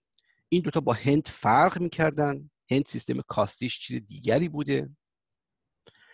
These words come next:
ایران شبیه اروپا بوده. <clears throat> اون چیزی که تا قبل از انقلاب فرانسه بود، تقریباً اون لایه‌های صنفی که سه تا اصلیاش بود، موبدان و ارتشداران و،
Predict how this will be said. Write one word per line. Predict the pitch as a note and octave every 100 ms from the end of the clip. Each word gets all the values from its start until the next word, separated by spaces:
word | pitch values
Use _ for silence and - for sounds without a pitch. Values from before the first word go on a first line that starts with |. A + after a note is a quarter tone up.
| _ _
ایران | - D3 E3+
شبیه | D#3+ C#3+ D3
اروپا | D3 B2+ C3+ E3+
بوده. | G3+ F#3+ F#3 G3+ D#3 _ _ _
<clears throat> | E3+ - D3+
اون | D3
چیزی | D3+ D3+
که | D#3
تا | C#3 C#3
قبل | B2+ C#3+
از | C3
انقلاب | A#2+ A2 A2
فرانسه | A#2 G#2+ -
بود، | F#2+ D#3 A3+
تقریباً | G3 D3+ D#3+
اون | E3 E3
لایه‌های | C3 A#2+ A#2 D3 E3+ E3
صنفی | - C3 A2 - G3 A#3 A#3+ _ _ _ _ _ _
که | B2+
سه | - F3
تا | E3
اصلیاش | A2+ - D#3+ F3+
بود، | - D3+ C3+
موبدان | B2+ A#2+ C#3 D3
و |
ارتشداران | F2+ A2+ - A#2+ B2 A2+ C3+ D#3
و، | C3+